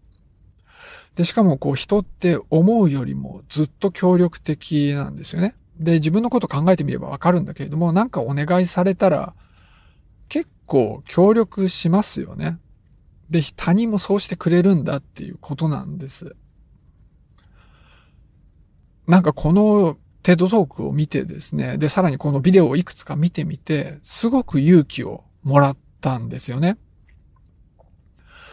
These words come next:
その世の中にはですね、なんかとりあえずお願いしてみようって言って、なんかすごいぶしつけなお願いをどんどんする人がいるんですよ。で、正直言うとですね、そういう人って結構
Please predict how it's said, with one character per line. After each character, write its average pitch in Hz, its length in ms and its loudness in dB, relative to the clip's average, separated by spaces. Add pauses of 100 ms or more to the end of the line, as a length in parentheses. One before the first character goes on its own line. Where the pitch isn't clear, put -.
(140)
そ - 120 -4
の 160 140 2
世 175 160 4
の 240 100 2
中 180 240 0
に - 80 -6
は - 100 -10
で - 120 -10
す - 160 -6
ね、 131 320 -4 (100)
な 185 120 2
ん - 20 -2
か - 80 -8
と 151 120 -2
り 220 140 2
あ 262 40 2
え 254 40 -2
ず 165 80 -4
お 139 80 -2
願 156 240 0
い 170 60 2
し - 100 -6
て 190 140 2
み 196 80 4
よ 208 160 4
う - 20 -6
っ - 20 -6
て - 300 -10
言 - 40 -6
っ - 20 -8
て、 - 180 -12
な 165 140 0
ん 180 40 0
か - 280 -6
す - 180 -2
ご 214 80 6
い 175 60 4
ぶ 139 120 -4
し - 140 -6
つ - 140 -10
け 214 120 0
な 208 160 2
お 190 100 4
願 190 220 4
い 185 40 6
を 180 80 4
ど 196 160 4
ん 220 40 -2
ど 139 80 -2
ん 135 60 -8
す - 140 -4
る 160 80 0
人 151 180 -2
が 62 260 -8
い 156 80 0
る 190 140 4
ん 175 80 2
で - 80 -8
す - 160 -10
よ。 - 180 -12 (300)
で、 160 220 0
正 220 200 0
直 233 200 -2
言 147 140 4
う 160 40 0
と 139 140 -8
で - 80 -12
す - 100 -12
ね、 147 160 -6
そ 185 180 0
う - 20 6
い - 20 6
う 220 40 0
人 226 140 -2
っ 196 60 -2
て - 100 -12
結 180 260 -2
構 - 280 -12